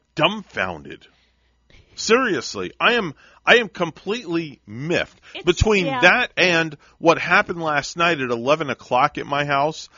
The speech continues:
Speaker 1: I am so ticked off about what happened last
Speaker 2: At
Speaker 1: night.
Speaker 2: eleven o'clock at night, weren't you in bed and sleeping from
Speaker 1: I
Speaker 2: all
Speaker 1: was
Speaker 2: of
Speaker 1: in,
Speaker 2: the
Speaker 1: I was in
Speaker 2: turkey?
Speaker 1: bed. This is about actually ten, ten thirty this happened.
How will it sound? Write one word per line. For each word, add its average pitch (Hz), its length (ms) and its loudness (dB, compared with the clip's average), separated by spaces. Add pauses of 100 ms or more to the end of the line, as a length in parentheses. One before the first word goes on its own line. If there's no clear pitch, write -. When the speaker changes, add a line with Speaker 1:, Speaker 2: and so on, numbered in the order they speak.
(260)
Speaker 1:
I 165 180 4
am 120 160 -2
so 139 920 2
ticked - 360 -6
off 101 240 -2
about 87 220 -4
what 85 140 -6
happened 82 360 -6
last 76 320 -12
Speaker 2:
At 262 80 -8
Speaker 1:
night. 269 80 -8
Speaker 2:
eleven 294 260 -6
o'clock 285 340 -6
at 220 180 -4
night, 240 280 -6
weren't 285 280 -4
you 403 140 0
in 302 160 -4
bed 226 300 -4
and 240 220 -8
sleeping 294 500 -6
from 226 160 0
Speaker 1:
I 135 60 6
Speaker 2:
all 208 140 2
Speaker 1:
was 240 100 2
Speaker 2:
of - 60 0
Speaker 1:
in, 185 80 -2
Speaker 2:
the 202 200 0
Speaker 1:
I - 140 6
was 185 220 2
in 285 60 -2
Speaker 2:
turkey? 285 100 -4
Speaker 1:
bed. 101 280 0
This 143 240 -6
is 156 140 -8
about 127 280 2
actually 117 440 -2
ten, 120 320 -8
ten 110 240 -6
thirty 92 260 -6
this - 220 -16
happened. - 420 -12